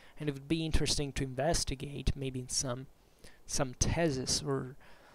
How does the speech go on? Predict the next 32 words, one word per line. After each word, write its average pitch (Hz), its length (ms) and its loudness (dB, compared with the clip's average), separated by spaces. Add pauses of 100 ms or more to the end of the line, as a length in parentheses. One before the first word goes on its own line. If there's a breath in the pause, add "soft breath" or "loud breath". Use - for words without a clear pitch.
(400 loud breath)
other 135 360 2
research, 131 840 0
because 156 640 2 (720)
it, 160 180 -6
it, 156 260 -4
it 160 220 -2
really 240 220 4
had 165 260 2
an 139 100 0
impact. 156 400 -2
Like 156 240 2
war, 170 300 2
the, 135 120 -4
the, 139 160 -4
the 135 100 -6
main, 147 320 -4
the, 143 80 -2
the 131 180 -6
general 156 320 0
stereotype 139 540 4
is 131 120 -2
that, 131 160 2
in 135 80 -4
fact, 135 360 0
yeah, 139 300 -6 (220)
military 160 380 0
men 131 300 -4
are 123 160 -10
kind 139 180 4
of 123 140 -6 (1200 loud breath)
anti-intellectuals, 139 1200 2
right? 123 260 -6